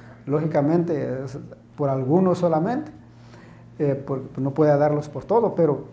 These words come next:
eh, pero si pudiera darla, dar su vida por todos, pues los daría por todos.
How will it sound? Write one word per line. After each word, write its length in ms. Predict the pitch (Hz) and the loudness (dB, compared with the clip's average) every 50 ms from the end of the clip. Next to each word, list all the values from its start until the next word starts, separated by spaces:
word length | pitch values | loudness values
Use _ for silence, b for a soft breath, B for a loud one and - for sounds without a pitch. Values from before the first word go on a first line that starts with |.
| - - - | -20 -14 -6
eh, 280 | - 175 170 170 170 - - | -2 -2 -2 -2 -2 -4 2
pero 220 | 170 165 160 156 156 | 4 4 6 4 4
si 140 | 156 165 | 2 0
pudiera 460 | 156 156 151 147 147 170 220 247 247 226 | -2 -2 0 2 4 6 6 6 6 6
darla, 500 | 226 226 226 233 233 226 226 208 196 185 | 6 4 4 4 4 2 4 2 2 2
dar 260 | 175 185 202 196 190 | 4 4 2 2 2
su 120 | - 190 | -2 0
vida 280 | 170 190 202 226 220 - | 2 2 2 2 2 0
por 140 | 175 147 - | -4 -4 -2
todos, 240 | 170 190 214 208 | 2 2 2 2
pues 140 | 208 175 151 | 0 -2 -4
los 140 | 143 143 135 | -4 -4 -4
daría 320 | 139 135 139 160 180 - | -4 -4 -2 -2 -2 -2
por 140 | - 175 143 | -2 -4 -4
todos. 360 | - 208 247 330 330 262 - | 0 0 0 0 0 -4 -10